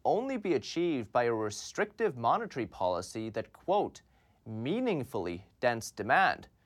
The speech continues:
In other words, the Fed needs to really slow down the economy, not just tap the brakes.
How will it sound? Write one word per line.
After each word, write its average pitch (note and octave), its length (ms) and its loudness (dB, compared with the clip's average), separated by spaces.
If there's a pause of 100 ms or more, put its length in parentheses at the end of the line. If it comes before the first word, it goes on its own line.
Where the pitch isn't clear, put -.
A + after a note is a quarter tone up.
(420)
In C#3 60 0
other A#2 140 2
words, G2 180 -2
the F#2+ 60 -6
Fed B2+ 320 4
needs G#2+ 240 -4
to F2 100 -8
really D3+ 340 4
slow G2+ 260 -2
down F#2 220 -2
the E2+ 80 -4
economy, F2+ 480 -8
not F2+ 260 -4
just D3+ 220 -6
tap - 260 -2
the - 60 -16
brakes. - 420 -4